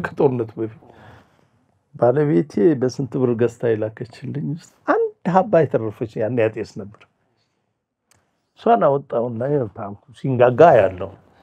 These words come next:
አጤሼ ስጨርስ፣ እውነት ነው ያልከው። ቀጥለን መኪና መንገዱ ላይ ስንገባ ለካ መኪና መንገዱን በቢ ኤም መዝ-፣ መዝግበውታል። ልክ ስንገባ አዋራችንን ሲያይ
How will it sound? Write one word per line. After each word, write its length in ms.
አጤሼ 480
ስጨርስ፣ 460
እውነት 240
ነው 120
ያልከው። 300
ቀጥለን 460
መኪና 440
መንገዱ 380
ላይ 180
ስንገባ 420
ለካ 220
መኪና 360
መንገዱን 420
በቢ 260
ኤም 180
መዝ-፣ 280
መዝግበውታል። 720
ልክ 160
ስንገባ 380
አዋራችንን 640
ሲያይ 260